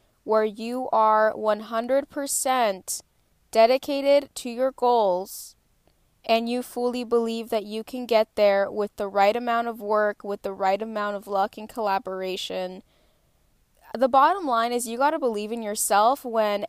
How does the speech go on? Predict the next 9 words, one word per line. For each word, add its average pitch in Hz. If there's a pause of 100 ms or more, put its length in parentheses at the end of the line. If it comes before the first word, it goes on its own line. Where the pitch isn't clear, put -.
everyone 269
else 220
around 208
you 262
does 220
not 202
believe 190
in 165
you. -